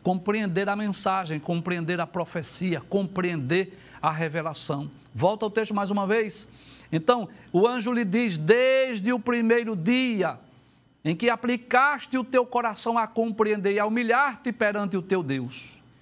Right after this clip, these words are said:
são ouvidas as tuas palavras e eu vim por causa das tuas palavras."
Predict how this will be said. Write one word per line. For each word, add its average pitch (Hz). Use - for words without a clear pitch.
são 196
ouvidas 196
as 196
tuas 302
palavras 185
e 175
eu 202
vim 202
por 190
causa 180
das 160
tuas 160
palavras." 127